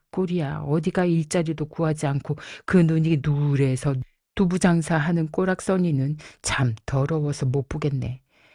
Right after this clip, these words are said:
액사를 달고 나서 그렇게야 살리." 이것은 이웃 남녀가 비웃는 소리였다. 그리고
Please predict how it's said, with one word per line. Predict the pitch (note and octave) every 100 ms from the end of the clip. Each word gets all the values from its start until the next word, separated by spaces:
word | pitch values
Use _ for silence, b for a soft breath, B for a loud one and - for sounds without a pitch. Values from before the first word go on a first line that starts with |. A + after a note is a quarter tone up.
| b
액사를 | C#3 C3+ - - D3 D3+
달고 | D3+ D#3 E3+
나서 | E3 D#3
그렇게야 | D#3+ F3+ F3+ - F3+
살리." | F3 F#3 E3+ E3 - _ _ _ _ _ _ _ _ _ _ _ -
이것은 | F3 E3+ D#3 - D#3 D#3 D#3 B B
이웃 | - E3+ F3
남녀가 | E3+ D3 D3+ D3+ D#3 D#3
비웃는 | D3+ F3 D#3+ D#3+ D#3 D3+
소리였다. | D#3 E3 D#3+ D#3 D#3 B2+ B2 C3 _ _ _ _ _ _ _
그리고 | F#3+ E3 F3+ F3+